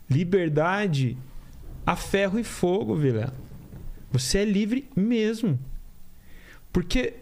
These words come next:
que é coisa mais livre do que sentir, conceber, validar que você pode tudo, considerando que tudo tem consequência. Ok, você tem consequência social,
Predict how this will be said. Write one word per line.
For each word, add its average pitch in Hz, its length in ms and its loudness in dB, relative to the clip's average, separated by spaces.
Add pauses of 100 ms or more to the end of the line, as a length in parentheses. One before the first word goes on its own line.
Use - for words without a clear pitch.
(640)
que 302 140 4
é 339 60 2
coisa 240 380 2
mais 214 400 0
livre 180 720 2 (1300)
do 160 140 4
que - 180 0
sentir, 214 880 2
conceber, 196 840 2
validar 190 580 2
que 208 280 2 (560)
você 196 760 2 (300)
pode 220 500 2
tudo, 190 840 0 (1200)
considerando 208 920 2
que 254 120 -2
tudo 226 300 -2
tem 277 200 0
consequência. 277 840 0 (840)
Ok, 131 420 2
você 135 160 0
tem 160 220 2
consequência 160 600 2
social, 160 760 0